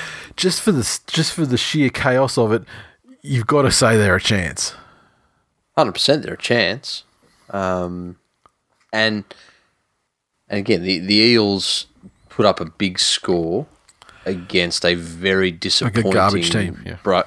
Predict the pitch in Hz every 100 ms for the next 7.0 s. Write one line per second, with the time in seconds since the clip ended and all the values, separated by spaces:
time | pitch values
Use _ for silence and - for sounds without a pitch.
0 | - 95 87 - 90 85 85 82 - -
1 | 87 85 92 85 80 78 - 123 - -
2 | - 104 - - 90 82 82 82 82 90
3 | _ _ _ - - - _ - - _
4 | _ _ _ _ _ _ _ _ _ -
5 | 104 104 98 110 110 - 110 - 92 90
6 | 101 - - 92 87 87 87 85 85 -